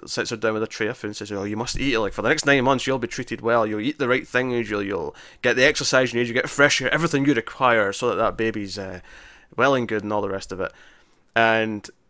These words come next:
and again, going back to, like, how fantastic, uh, Elizabeth Moss's acting is,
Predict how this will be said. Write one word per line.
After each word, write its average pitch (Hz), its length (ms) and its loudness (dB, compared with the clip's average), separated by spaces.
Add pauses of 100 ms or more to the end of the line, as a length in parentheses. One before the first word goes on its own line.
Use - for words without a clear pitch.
(160)
and 131 80 6
again, 139 320 8
going 127 140 -2
back 135 300 4
to, 120 180 0
like, 110 220 -2
how 113 120 0
fantastic, - 1080 -4
uh, 95 460 -8
Elizabeth 104 380 -4
Moss's 104 280 -4
acting 98 340 -6
is, 80 360 -8